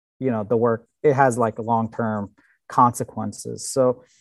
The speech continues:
I would say to just take it really slow. And sometimes it's better not to be in, in a relationship that's not, you know, that you don't feel a hundred percent about, and it's better to wait. I mean, in Los Angeles,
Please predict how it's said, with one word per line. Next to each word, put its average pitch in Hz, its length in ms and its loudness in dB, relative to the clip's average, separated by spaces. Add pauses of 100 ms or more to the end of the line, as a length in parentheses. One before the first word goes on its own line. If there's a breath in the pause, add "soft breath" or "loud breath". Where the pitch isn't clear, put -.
(220 soft breath)
I 139 60 4
would 170 140 6
say 190 120 6
to 160 120 -4
just 156 180 -6
take 170 180 2
it 135 80 0
really 156 300 2
slow. 147 640 4
And 127 480 -2
sometimes 170 500 0
it's 143 160 0
better 135 400 2
not 123 300 2
to 151 100 2
be 151 380 -4 (360)
in, 151 220 0 (100)
in 151 100 0
a 160 80 2
relationship 170 760 2
that's - 220 -6
not, 127 320 2 (760)
you 135 140 2
know, 117 100 2
that 127 120 2
you 120 80 2
don't 127 160 2
feel 135 220 0
a 113 40 -2
hundred 120 300 -2
percent 113 380 -6
about, 147 440 0
and 127 260 0
it's 127 180 -4
better 135 260 4
to 139 100 2
wait. 131 280 0 (120)
I 123 60 -4
mean, 131 160 2
in 131 180 2
Los 131 260 4
Angeles, 139 640 -2